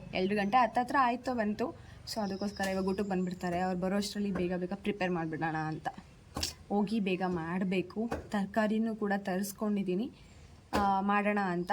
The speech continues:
ಇನ್ನು ನಾನು, ನಾನು ಇನ್ನೇನು ತರಕಾರಿ ಸಾಂಬಾರು ತಿನ್ನಲ್ಲ, ಇನ್ನು, ಆ, ನಾಟಿ ಕೋಳಿ ಸಾಂಬಾರು ಎಷ್ಟು ದಿನ ಆಗಿತ್ತು ತಿಂದು ಅಲ್ವಾ?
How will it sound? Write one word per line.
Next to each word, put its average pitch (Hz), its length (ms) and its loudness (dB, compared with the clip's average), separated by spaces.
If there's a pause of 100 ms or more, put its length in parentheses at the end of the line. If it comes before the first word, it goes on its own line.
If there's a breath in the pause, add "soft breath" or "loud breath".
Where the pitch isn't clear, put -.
(140)
ಇನ್ನು 220 580 2 (260 loud breath)
ನಾನು, 226 300 4
ನಾನು 247 280 6
ಇನ್ನೇನು 247 200 2
ತರಕಾರಿ 196 360 2
ಸಾಂಬಾರು 190 340 0
ತಿನ್ನಲ್ಲ, 165 300 0
ಇನ್ನು, 160 540 -2 (280)
ಆ, 151 300 0
ನಾಟಿ 196 300 0
ಕೋಳಿ 277 240 2
ಸಾಂಬಾರು 240 400 0
ಎಷ್ಟು 220 300 0
ದಿನ 240 180 2
ಆಗಿತ್ತು 220 300 0
ತಿಂದು 196 280 0
ಅಲ್ವಾ? 190 320 0